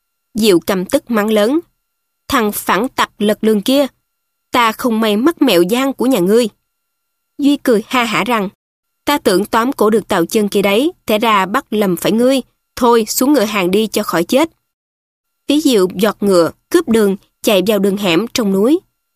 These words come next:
Chạy ra đến gần cửa hẻm lại thấy lửa bốc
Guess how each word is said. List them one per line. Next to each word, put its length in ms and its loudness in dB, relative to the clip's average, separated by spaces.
Chạy 160 0
ra 220 0
đến 160 0
gần 200 0
cửa 160 -2
hẻm 420 -2
lại 280 0
thấy 280 -2
lửa 200 0
bốc 200 -4